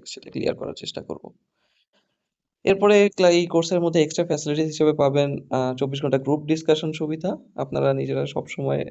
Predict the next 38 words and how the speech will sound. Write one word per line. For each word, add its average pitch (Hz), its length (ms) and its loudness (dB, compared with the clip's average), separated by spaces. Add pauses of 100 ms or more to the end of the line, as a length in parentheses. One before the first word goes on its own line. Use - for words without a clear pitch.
(100)
যারা 143 200 -2
কোর্সের 135 340 -6
মধ্যে 131 200 -6
থাকবেন 135 460 -8
তারা 127 500 -2
ডিসকাশন 135 380 -8
করতে 131 240 -10
পারবেন। 135 280 -6 (440)
এবং 131 460 0 (120)
আটটি 131 440 -2
উইকলি 143 320 -2
মক 151 280 2
টেস্ট 156 260 0
হবে। 151 180 0 (540)
আহ, 131 240 -2
প্রতি 131 220 -4
সপ্তাহে 135 320 -4
একটি 135 140 -8
করে 135 320 -2 (240)
উইকলি 131 220 -4
মক 135 260 -4
টেস্ট - 220 -8
থাকবে। 139 260 -4 (960)
এবং, 151 240 2
আহ, 135 640 0
ক্লাসের 156 360 2
একটা 180 200 2
রেকর্ডেড 160 420 2
ভার্সন, 139 420 0
মানে 147 200 -2
প্রতিটি 151 320 -4
নব্বই 147 340 -2
মিনিটের 147 320 -4
যে 165 120 -2
ত্রিশটা - 320 -8
ক্লাস, - 220 -8
প্রতিটা - 280 -10
ক্লাসের - 320 -4